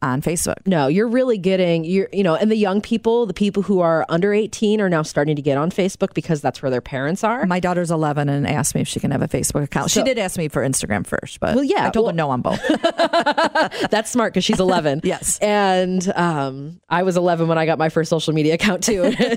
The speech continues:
Speaker 2: <laughs> You're smart to let her,
Speaker 1: <laughs> Right.
Speaker 2: let her hold off. But a lot of people think, "Oh, well, Facebook is dying because it's been around for so long." Facebook has been around for so long because it's so successful,
Speaker 1: Yes.
Speaker 2: because it's ran by very smart people.
Speaker 1: It is, yeah.
Speaker 2: Facebook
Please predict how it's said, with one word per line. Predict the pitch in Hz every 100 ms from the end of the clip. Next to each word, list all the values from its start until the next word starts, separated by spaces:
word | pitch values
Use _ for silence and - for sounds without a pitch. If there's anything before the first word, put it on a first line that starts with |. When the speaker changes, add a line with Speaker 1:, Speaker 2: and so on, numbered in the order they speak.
| 254
Speaker 2:
<laughs> | 185 254 381 294
You're | 214 254 233
smart | - 254 262
to | - 254
let | 247
her, | 233
Speaker 1:
<laughs> |
Right. | 233
Speaker 2:
let | 190 226
her | 226
hold | 202 202
off. | 185 156 175 - - -
But | 226 226 185 - -
a |
lot | 220 240
of |
people | 247 208
think, | 202 190 -
"Oh, | 202
well, | 180
Facebook | 196 175 175 165
is | 160
dying | 160 160
because | 151 156
it's | -
been | 151
around | 151 147 143
for | 156
so | - 135
long." | 123 101 - _ _ -
Facebook | 233 - 440 403
has | 240
been | 170 185
around | 156 143
for | 175 214
so | 233
long | 226 226 208
because | 160 - 165
it's | 151 -
so | - 147
successful, | - - - 123 139 - 226
Speaker 1:
Yes. | 175
Speaker 2:
because | - 156 147
it's | 117 151
ran | 143 143 151
by | 147
very | 127 139 139 143
smart | 143 151 135 -
people. | - 151 202 269 -
Speaker 1:
It | 175
is, | 196 160 -
yeah. | 160
Speaker 2:
Facebook | 220 170 269 254